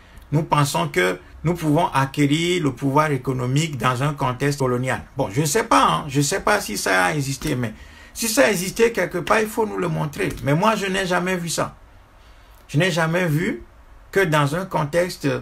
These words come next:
colonial, hein, les peuples ont détenu le pouvoir économique, c'est-à-dire les moyens de production et la richesse.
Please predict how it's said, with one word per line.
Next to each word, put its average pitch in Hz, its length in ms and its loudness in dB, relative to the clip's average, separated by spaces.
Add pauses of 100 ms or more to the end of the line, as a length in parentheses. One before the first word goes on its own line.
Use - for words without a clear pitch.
(520)
colonial, 180 600 2 (840)
hein, 160 360 4
les 135 140 2
peuples 220 400 4 (380)
ont 185 180 4
détenu 160 680 0 (420)
le 139 160 2
pouvoir 151 360 4
économique, 147 680 0 (120)
c'est-à-dire 139 520 0
les 139 120 0
moyens 160 280 2
de 151 60 2
production 147 800 -2
et 170 100 2
la 151 140 6
richesse. 131 500 -2